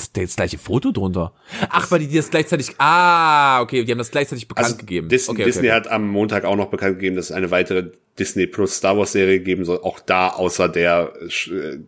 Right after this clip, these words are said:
Speaker 2: angedachten Showrunnerin noch nichts bekannt.
Speaker 1: Ha-, hätte ich Bock darauf, auf eine, äh, obwohl, nee, die kommt ja jetzt in Mandalorian vor, wenn ich das richtig gesehen habe, mit Ahsoka Tano. Ich glaub, die kommt in Mandalorian vor.
Speaker 2: Ja, das soll in der zweiten, äh,
Speaker 1: Ja, okay,
Speaker 2: Mandalorian.
Speaker 1: gut, ja. Ich,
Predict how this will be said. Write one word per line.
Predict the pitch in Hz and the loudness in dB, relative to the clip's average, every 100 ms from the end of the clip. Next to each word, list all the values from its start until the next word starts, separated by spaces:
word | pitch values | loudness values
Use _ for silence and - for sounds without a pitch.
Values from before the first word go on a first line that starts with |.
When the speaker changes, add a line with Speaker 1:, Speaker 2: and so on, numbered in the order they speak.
| - | -10
Speaker 2:
angedachten | 104 95 87 85 95 | -4 0 0 -2 -4
Showrunnerin | - 90 90 87 85 82 64 _ - 87 90 85 | 0 0 2 2 2 -4 -6 _ -14 -6 -4 -2
noch | 82 85 - | -4 -4 -4
nichts | 87 - - | -8 -8 -14
bekannt. | - - 82 76 - _ _ _ _ - | -10 -8 -6 -8 -10 _ _ _ _ -2
Speaker 1:
Ha-, | 139 | 0
hätte | 131 147 | 0 -2
ich | 127 - | -2 -2
Bock | 127 - | -2 2
darauf, | 107 110 110 | 4 2 2
auf | 104 104 | -2 0
eine, | 98 95 - - 95 92 92 90 - | 0 0 -2 -2 0 2 2 0 -4
äh, | - | -2
obwohl, | 123 170 | 2 2
nee, | 127 | 2
die | |
kommt | 113 127 117 | -2 -2 2
ja | |
jetzt | 104 101 | 2 0
in | 101 | -2
Mandalorian | 104 101 101 95 85 | -2 2 2 2 0
vor, | - 85 | -2 -4
wenn | |
ich | 85 | -4
das | 87 | -6
richtig | 90 - | -10 -6
gesehen | 87 | -4
habe, | 85 | -4
mit | 82 | -6
Ahsoka | - 87 82 | -4 -4 -4
Tano. | - 80 78 85 | -4 -4 -4 -10
Ich | - | -8
glaub, | 92 | -8
die | - | -6
kommt | 98 87 | -6 -6
in | 90 | -6
Mandalorian | 85 82 82 80 78 | -4 -4 -4 -4 -6
vor. | 80 110 | -6 2
Speaker 2:
Ja, | 101 | 4
das | 107 95 | 4 2
soll | 101 | 2
in | |
der | 98 | 2
zweiten, | - 98 98 95 98 87 | 0 -2 -2 -4 -8 -8
äh, | 90 92 | -6 -2
Speaker 1:
Ja, | 95 | 0
okay, | 90 | 0
Speaker 2:
Mandalorian. | 90 87 92 | 0 0 2
Speaker 1:
gut, | 87 87 | 2 0
ja. | 90 | 0
Ich, | 107 139 | 0 -4